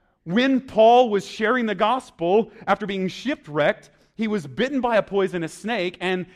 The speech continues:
he picked it up, threw it off of him like it was nothing, and went about working, serving, and sharing the gospel.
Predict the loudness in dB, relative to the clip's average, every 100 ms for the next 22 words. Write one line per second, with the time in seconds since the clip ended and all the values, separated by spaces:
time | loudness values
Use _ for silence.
0 | -10 -8 -6 -4 -2 -4 -4 -4 -2 0
1 | 2 0 -2 -4 -2 -4 -4 -6 -4 -4
2 | -4 -4 -2 -2 0 0 2 0 0 -4
3 | -8 -4 -2 -2 -6 -6 -6 -6 -2 -2
4 | -2 -6 -18